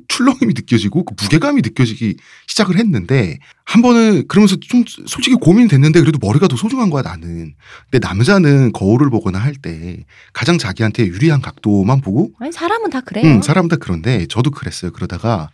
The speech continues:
Speaker 1: 이제 지하철을 놓치지 않으려고 지하철 역사에서 뛰어가다가 마침 그 역에 전면 거울이 있었는데
Speaker 2: 많잖아요, 지하철역에.
Speaker 1: 거기서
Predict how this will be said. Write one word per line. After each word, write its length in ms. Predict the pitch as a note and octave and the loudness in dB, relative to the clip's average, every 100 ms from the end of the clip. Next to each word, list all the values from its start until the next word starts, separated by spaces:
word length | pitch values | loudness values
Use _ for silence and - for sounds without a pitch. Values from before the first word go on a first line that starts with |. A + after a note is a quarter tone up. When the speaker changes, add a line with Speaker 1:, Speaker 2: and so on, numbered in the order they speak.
| _ _ G#2 | _ _ -4
Speaker 1:
이제 100 | G2 | -2
지하철을 960 | - C#3+ F#3+ E3 D3 C#3 C#3 C3 - - | 0 0 0 2 4 4 2 2 -2 -6
놓치지 400 | F#2+ B2 - C3+ | -4 -4 -2 -4
않으려고 480 | F#2 F2+ E2 G2 E2+ | -4 -6 -6 -6 -4
지하철 320 | G#2 - F#2 | -6 -6 -6
역사에서 400 | D#2 - E2+ F#2 - | -8 -10 -8 -10 -8
뛰어가다가 800 | - - B2+ - F2+ F2+ D2 - _ _ _ - | -6 -6 -6 -8 -8 -8 -10 -16 _ _ _ -10
마침 300 | F2+ - E3+ | -6 -4 0
그 140 | D#3+ | 2
역에 200 | G2+ E2+ | 2 0
전면 340 | C#3 G2 A#2 F3 | -4 -2 0 0
거울이 280 | A#2 E2+ D3+ | -2 -12 -12
있었는데 420 | - D2 D#2+ C3 | -14 -14 -6 -4
Speaker 2:
많잖아요, 560 | F#3+ G#3+ A#3+ G3+ E3+ F3+ | -2 -4 -6 -6 -8 -10
지하철역에. 640 | E3 D#3+ - D#3 - - | -12 -14 -16 -18 -18 -18
Speaker 1:
거기서 320 | - A2 C#3+ | -2 0 2